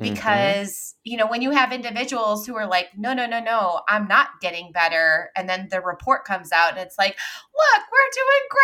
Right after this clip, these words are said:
Speaker 2: great." <laughs> It's
Speaker 1: <laughs> Right,
Speaker 2: like,
Speaker 1: right.
Speaker 2: that really, I mean, it's,
Speaker 1: <laughs>
Speaker 2: it's kinda harmful to those, you know, those groups or individuals or, you know,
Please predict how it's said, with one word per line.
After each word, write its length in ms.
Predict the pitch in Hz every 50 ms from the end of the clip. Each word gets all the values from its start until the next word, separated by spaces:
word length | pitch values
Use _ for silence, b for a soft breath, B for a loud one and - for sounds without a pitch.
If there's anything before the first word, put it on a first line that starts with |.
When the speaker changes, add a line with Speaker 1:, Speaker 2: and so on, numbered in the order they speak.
| 523 466 330 285 - - -
Speaker 2:
great." 300 | - - - 151 123 -
<laughs> 100 | - 170
It's 0 |
Speaker 1:
<laughs> 100 | 147 131
Right, 260 | 117 110 101 98 -
Speaker 2:
like, 180 | 127 120 -
Speaker 1:
right. 260 | 160 151 131 87 - -
Speaker 2:
that 380 | 311 370 339 359 339 277 - 294
really, 400 | 311 339 349 330 208 - - - -
I 80 | 277
mean, 160 | 285 285 285 277
it's, 240 | 269 269 147 - -
Speaker 1:
<laughs> 20 |
Speaker 2:
it's 200 | - 285 294 -
kinda 260 | - - 370 427 440 370 294
harmful 880 | - - 247 269 392 554 605 - - - 240 185 165 170 175 175 - - -
to 420 | 262 233 214 214 208 208 208 202 190 - - _ 202
those, 760 | 196 226 214 208 208 202 202 202 202 208 208 - - - _ _
you 220 | - 214 220 208
know, 220 | 196 190 190 185 185
those 260 | 196 190 185 180 -
groups 680 | - - 190 208 254 262 269 254 - - - - - -
or 160 | 185 180 175
individuals 800 | 180 180 175 180 196 226 208 208 220 208 196 190 190 190 185 -
or, 380 | 175 160 156 151 151 160 - B B B B B B B B
you 100 | 226 226
know, 240 | 196 175 165 -